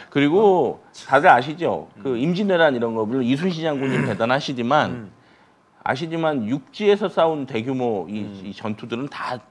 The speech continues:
Speaker 2: 네.
Speaker 1: 백성들이 한 거예요.
Speaker 2: 네.
Speaker 1: 그러니까 흔히 말하지만 나라를
Speaker 2: 음.
Speaker 1: 지킨 분이 그런 뭐 한두 분의 영웅이 지킨 게 아니라,
Speaker 2: 음.
Speaker 1: 사실 알고 보면 다 저희의 선조들이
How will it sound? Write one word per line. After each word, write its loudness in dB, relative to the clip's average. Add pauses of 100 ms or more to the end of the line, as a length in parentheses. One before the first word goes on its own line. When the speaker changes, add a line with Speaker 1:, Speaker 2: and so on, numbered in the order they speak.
(100)
Speaker 2:
네. -10
Speaker 1:
백성들이 2
한 -4
거예요. -6
Speaker 2:
네. -4
Speaker 1:
그러니까 0 (380)
흔히 -4
말하지만 2
나라를 4
Speaker 2:
음. -16
Speaker 1:
지킨 -8
분이 -4
그런 -2
뭐 0
한두 -2
분의 -2
영웅이 4
지킨 -6
게 2
아니라, 2
Speaker 2:
음. -12
Speaker 1:
사실 -4
알고 0
보면 -2 (380)
다 6
저희의 0
선조들이 0